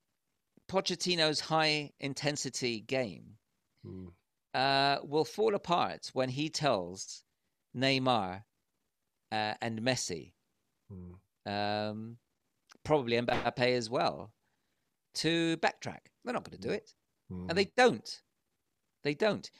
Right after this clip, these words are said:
Speaker 1: So that, uh, makes me wonder whether he is the man to have a big superstar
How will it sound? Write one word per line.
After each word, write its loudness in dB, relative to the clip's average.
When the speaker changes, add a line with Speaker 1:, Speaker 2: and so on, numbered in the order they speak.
Speaker 1:
So 4
that, 2
uh, 0
makes 0
me 0
wonder 0
whether 2
he 2
is 0
the 2
man -2
to -2
have 2
a 0
big -2
superstar -4